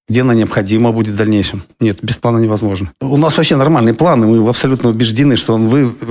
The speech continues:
более того, я хочу сказать, вот сказали к концу года, как мы планировали покупку машин, даже в тестовом режиме Евро шесть, э,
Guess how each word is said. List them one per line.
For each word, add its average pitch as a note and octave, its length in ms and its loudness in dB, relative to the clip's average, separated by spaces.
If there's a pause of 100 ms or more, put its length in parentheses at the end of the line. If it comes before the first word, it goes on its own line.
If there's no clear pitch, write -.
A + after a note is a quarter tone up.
(120)
более C#3 300 2
того, C#3 240 2
я B2 80 2
хочу C#3 240 -2
сказать, B2 360 -2
вот A#2 120 0
сказали B2+ 320 -2
к G2 60 -10
концу A#2+ 260 -2
года, A#2 200 0
как G2 280 -4 (380)
мы A#2+ 100 0
планировали A#2 540 2
покупку - 420 -4
машин, B2+ 280 0
даже G#2 180 0
в - 20 -4
тестовом A#2 340 0
режиме A2+ 340 2
Евро A2+ 220 2
шесть, B2+ 380 -4
э, G#2 300 -4